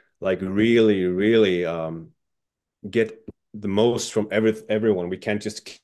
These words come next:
kick people out of the academies because they're, um, they're not physically gifted or physically, if, if they're late developers, we need to,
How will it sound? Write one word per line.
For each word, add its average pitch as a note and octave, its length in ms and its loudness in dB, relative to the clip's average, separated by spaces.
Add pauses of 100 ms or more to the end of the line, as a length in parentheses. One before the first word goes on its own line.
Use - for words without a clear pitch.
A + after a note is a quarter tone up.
(200)
kick G#2 160 -4
people G2+ 280 0
out F#2+ 120 2
of F2+ 60 0
the F2+ 60 0
academies G2 380 -2
because F#2 320 -8
they're, F2+ 260 0 (680)
um, E2+ 460 -2 (560)
they're F#2+ 120 -4
not F#2+ 260 -4
physically G2+ 520 -2
gifted G2 560 0
or F2 180 2
physically, F#2+ 600 -2
if, F2+ 120 -6
if F2 140 -12
they're G2 100 0
late F#2+ 280 0
developers, G2 680 2
we F#2+ 60 -2
need G2 320 -2
to, G2+ 180 -4